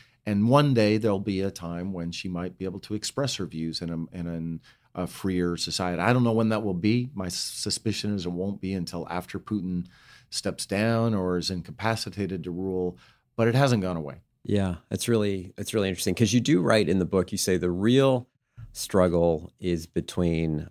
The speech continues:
Speaker 2: uh, democracy and authoritarianism, not necessarily capitalism and,
Speaker 1: Right.
Speaker 2: and communism. And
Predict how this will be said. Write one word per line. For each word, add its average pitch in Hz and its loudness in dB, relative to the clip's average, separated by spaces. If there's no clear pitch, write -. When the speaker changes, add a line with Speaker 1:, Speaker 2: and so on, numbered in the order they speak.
Speaker 2:
uh, 80 -6
democracy 82 0
and 80 -2
authoritarianism, 78 -2
not 82 2
necessarily 80 -2
capitalism 76 -2
and, 71 -4
Speaker 1:
Right. 101 2
Speaker 2:
and 78 -2
communism. 73 -4
And 90 2